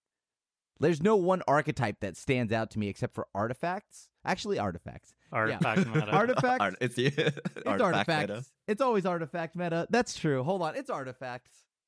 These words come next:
Speaker 3: Treasures
Speaker 2: No, I
Speaker 3: really broke the artifact meta, right? Like,
Speaker 1: I,
Speaker 3: there, there are
Speaker 1: I mean,
Speaker 3: things
Speaker 1: artifacts
Speaker 3: that
Speaker 1: broke
Speaker 3: require you to
Speaker 1: artifacts.
Speaker 3: have artifacts, and the treasures are just being printed left and right.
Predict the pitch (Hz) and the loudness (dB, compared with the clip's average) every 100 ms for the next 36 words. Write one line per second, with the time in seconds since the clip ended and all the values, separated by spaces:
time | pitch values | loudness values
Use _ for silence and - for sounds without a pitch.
0 | _ _ _ _ _ - - 156 214 - | _ _ _ _ _ -8 0 2 2 0
1 | 131 147 156 135 - 131 139 139 127 107 | 2 2 0 -2 -2 -2 -2 -2 -6 -2
2 | 110 113 101 95 95 - _ 98 92 90 | -2 -2 -6 -6 -8 -16 _ -8 -6 -6
3 | 87 120 110 120 151 160 160 160 160 170 | -8 -10 -6 -4 0 2 4 4 4 4
4 | 151 170 - 220 185 170 165 156 135 117 | 4 4 4 4 2 2 2 2 -2 0
5 | 131 135 147 143 135 139 127 - 107 131 | 4 4 4 2 2 2 0 0 0 0
6 | 131 131 185 - - 147 135 - 170 196 | 0 0 -2 -4 0 0 0 0 0 2
7 | 165 139 127 123 131 120 - - 135 156 | 0 0 0 -2 -2 -4 -6 0 0 2
8 | 127 107 104 123 135 113 98 107 101 95 | 0 -2 0 0 0 -6 0 2 2 0